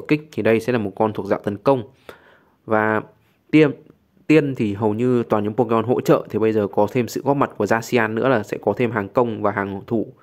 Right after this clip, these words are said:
cũng sẽ rất là ổn. Trước khi, à, giới thiệu về Zacian thì đây là đánh boss ở server của mình.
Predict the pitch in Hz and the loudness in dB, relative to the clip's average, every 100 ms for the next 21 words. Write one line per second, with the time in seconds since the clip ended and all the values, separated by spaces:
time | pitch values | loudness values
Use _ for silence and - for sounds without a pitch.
0 | _ 110 113 123 151 - 104 98 - - | _ -8 -4 0 0 4 4 2 -2 -20
1 | _ _ _ _ _ _ _ _ _ _ | _ _ _ _ _ _ _ _ _ _
2 | _ _ _ - 156 - 127 120 110 107 | _ _ _ 0 0 4 4 4 4 4
3 | 127 104 110 113 127 120 110 107 107 107 | 4 2 0 0 0 0 0 -2 0 2
4 | 113 101 101 107 139 156 - - 104 - | 2 2 -2 2 2 2 -4 -6 -6 0
5 | 123 107 92 98 107 | 0 0 -2 -2 -2